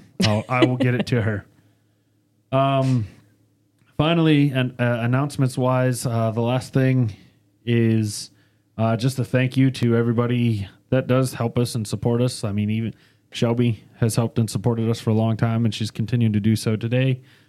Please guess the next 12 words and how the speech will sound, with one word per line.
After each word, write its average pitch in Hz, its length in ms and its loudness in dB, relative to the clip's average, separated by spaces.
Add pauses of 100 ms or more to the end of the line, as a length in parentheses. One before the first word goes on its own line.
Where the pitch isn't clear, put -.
(360)
filling 139 200 2
in 123 140 2
for 123 100 2
Megan. 131 560 2
So 107 420 -8 (360)
thanks, 131 220 0
Shelby. 131 320 2
Have 117 160 0
a 117 40 2
round 120 200 2
of 110 80 -4
applause. 117 400 -2